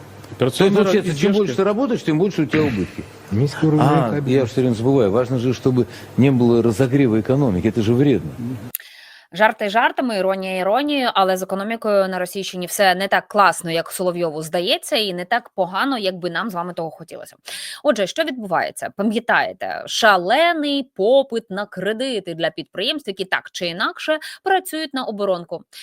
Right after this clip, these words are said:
Speaker 4: Кремль скомандував банкам видавати, і банки понавидавали просто шалені суми. Але проблемка у тому, що оці от, е, штампувальники болванок, снарядів і порохів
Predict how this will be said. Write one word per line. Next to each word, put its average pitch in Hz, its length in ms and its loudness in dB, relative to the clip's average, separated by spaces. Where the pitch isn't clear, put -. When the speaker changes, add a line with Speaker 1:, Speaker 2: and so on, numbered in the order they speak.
Speaker 4:
Кремль 247 460 0
скомандував 196 800 0
банкам 185 480 -2
видавати, 180 520 -6
і 185 40 -8
банки 226 360 -6
понавидавали 262 720 -6
просто 247 520 -8
шалені 180 440 -8
суми. 147 420 -14
Але 175 480 0
проблемка 175 400 -4
у 196 60 -4
тому, 330 260 -6
що 220 260 -6
оці 226 360 -6
от, 202 160 -2
е, 208 200 2
штампувальники 226 760 -6
болванок, 285 540 -4
снарядів 247 560 -4
і 254 80 -8
порохів 311 380 -6